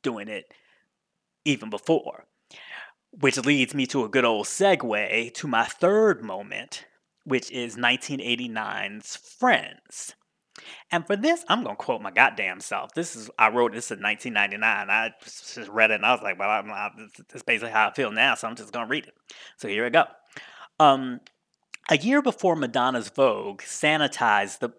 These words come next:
ball culture of Black and Latino gr-," I'm gonna start that all over, sorry. "A year before Madonna's Vogue sanitized the ball culture of Black and Latino drag queens and transformed a biting social critique into a tepid paean to Hollywood.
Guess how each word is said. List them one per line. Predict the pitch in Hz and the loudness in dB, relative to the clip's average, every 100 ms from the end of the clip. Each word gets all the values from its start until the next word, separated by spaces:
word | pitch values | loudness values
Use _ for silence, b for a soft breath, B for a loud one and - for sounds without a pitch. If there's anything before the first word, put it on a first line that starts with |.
| 113 | -4
ball | 127 123 120 113 | 2 4 4 0
culture | - 147 113 - 101 | -2 -2 -2 -6 -8
of | 104 - | -8 -4
Black | 135 117 135 | 0 0 -2
and | 110 | -8
Latino | 104 135 131 107 | -8 -6 -6 -6
gr-," | 98 127 - _ - | -6 -10 -12 _ -8
I'm | 160 | -8
gonna | 143 | -8
start | 104 107 | -10 -8
that | 113 | -8
all | 110 113 | -10 -12
over, | - | -16
sorry. | - - - _ B B B B B | -14 -10 -10 _ B B B B B
"A | 156 | 2
year | 185 285 | 4 2
before | 247 - 180 151 | 0 -2 -2 -2
Madonna's | 123 113 123 123 104 | -2 -2 -2 -2 -6
Vogue | 117 127 120 101 101 - | 0 2 2 0 -8 -14
sanitized | - - 165 165 143 123 104 107 98 - | -10 -2 0 0 -2 0 2 2 -2 -8
the | 107 | -4
ball | 123 113 113 | 0 2 0
culture | - 156 117 - 104 101 - | -4 -8 -8 -8 -8 -8 -6
of | 110 | -8
Black | 117 135 120 123 | -4 -2 -2 -4
and | 110 | -8
Latino | 110 - 135 104 | -8 -8 -6 -6
drag | 98 127 120 110 | -2 2 2 2
queens | - 101 98 101 104 - B B B - | -4 -12 -12 -14 -18 -20 B B B 0
and | 117 | 0
transformed | - 160 123 117 - 147 123 117 | 0 0 0 -2 -4 0 0 0
a | 113 | -6
biting | 98 - 127 135 120 113 | 0 4 4 4 -4 -4
social | - 123 - 120 | 0 0 -2 -8
critique | 113 - - 165 - - B B B | -14 -8 -4 -4 -4 -16 B B B
into | 127 - 113 | -10 -4 -4
a | 95 | -4
tepid | - 160 - 123 - | 0 0 0 -4 -6
paean | - 165 101 98 | -8 -4 -4 -6
to | - 104 | -8 -2
Hollywood. | 180 175 98 87 87 101 104 | 2 2 0 -10 -16 -16 -20